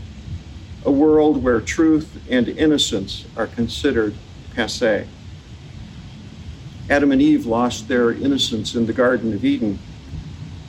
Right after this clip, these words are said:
They realized they were naked. They were ashamed,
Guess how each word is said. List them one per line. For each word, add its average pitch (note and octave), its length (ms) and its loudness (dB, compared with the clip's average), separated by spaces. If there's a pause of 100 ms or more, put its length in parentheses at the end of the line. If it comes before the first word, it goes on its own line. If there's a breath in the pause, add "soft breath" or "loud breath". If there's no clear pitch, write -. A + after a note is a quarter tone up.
They C#3 120 4
realized G#2 580 2
they A2+ 120 2
were G2+ 120 0
naked. A2+ 400 2 (840)
They C#3+ 100 6
were C#3 220 4
ashamed, C3 680 2